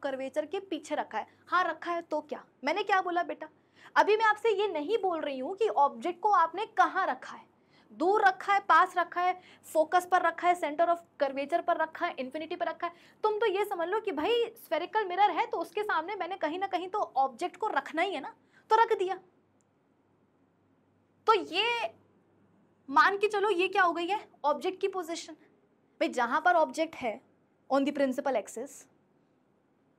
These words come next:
वो क्या हो जाएगी? ऑब्जेक्ट की पोजीशन। ठीक है, तो ये ऑब्जेक्ट की पोजीशन आपको दिख रही है और ये आपको मिरर दिख रहा है,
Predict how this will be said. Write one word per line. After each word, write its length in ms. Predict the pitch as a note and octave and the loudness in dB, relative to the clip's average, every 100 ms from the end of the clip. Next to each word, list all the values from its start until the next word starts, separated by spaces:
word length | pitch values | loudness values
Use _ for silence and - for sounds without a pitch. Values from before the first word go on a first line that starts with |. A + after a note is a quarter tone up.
| _ D4 | _ 2
वो 100 | F#4+ | 4
क्या 140 | A4 | 6
हो 60 | G4 | 4
जाएगी? 360 | B3 F#3+ - _ _ _ _ - | 2 -2 -10 _ _ _ _ 4
ऑब्जेक्ट 460 | F4+ D#4 A4 A4+ | 4 4 0 0
की 60 | A#4 | 0
पोजीशन। 580 | A4+ G#4 F4+ F4 E4+ E4+ _ _ _ | 0 0 -4 -6 -10 -12 _ _ _
ठीक 160 | G4 G#4 | 0 0
है, 160 | D4+ - _ _ _ _ - | -2 -12 _ _ _ _ -4
तो 40 | |
ये 180 | F#4 G#4 | 0 0
ऑब्जेक्ट 580 | - D4 D#4 B3+ G4 G4+ | 2 6 4 4 -4 0
की 80 | A#4+ | 0
पोजीशन 500 | G4 C#4+ D#4 - G4+ | 0 -2 -4 -2 0
आपको 280 | E4+ - | 0 -2
दिख 180 | C#4+ C4 | -6 -6
रही 180 | C4 A#3 | -4 -2
है 180 | C#4 - _ - | -2 -6 _ 2
और 140 | - | 4
ये 80 | F4+ | 6
आपको 260 | G#4 G#4+ A4+ | 4 4 0
मिरर 280 | F4+ G4 G4+ | 2 2 2
दिख 180 | F#4 | -2
रहा 100 | E4+ | -4
है, 80 | E4 | -6